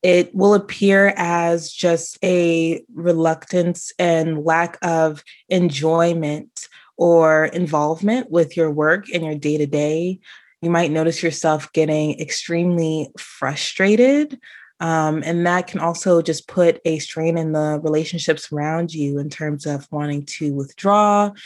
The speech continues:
wanting to take more time alone to recoup. And it also may be that you use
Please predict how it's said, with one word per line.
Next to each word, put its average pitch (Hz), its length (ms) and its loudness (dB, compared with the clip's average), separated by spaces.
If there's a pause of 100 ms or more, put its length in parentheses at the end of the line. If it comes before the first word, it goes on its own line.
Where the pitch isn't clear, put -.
(240)
wanting 165 240 0
to 156 120 -10
take 151 440 -2
more 151 180 -4
time 151 600 -6
alone 165 840 -2
to 156 640 -2
recoup. 170 720 -4 (400)
And 165 240 2
it 165 180 0
also 170 800 2
may 160 680 -4
be 156 640 0 (240)
that 180 340 -2
you 196 120 6
use 160 800 -2